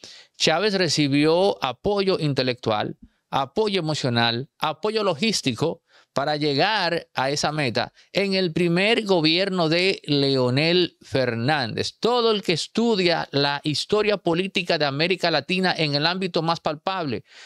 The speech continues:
en el ámbito contrariamente más objetivo, que es el ámbito humano, dice, esa relación humana entre Leonel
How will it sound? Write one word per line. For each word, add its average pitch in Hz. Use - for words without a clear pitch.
en 135
el 151
ámbito 190
contrariamente 180
más 175
objetivo, 170
que 127
es 160
el 170
ámbito 180
humano, 165
dice, 160
esa 220
relación 190
humana 175
entre 135
Leonel 151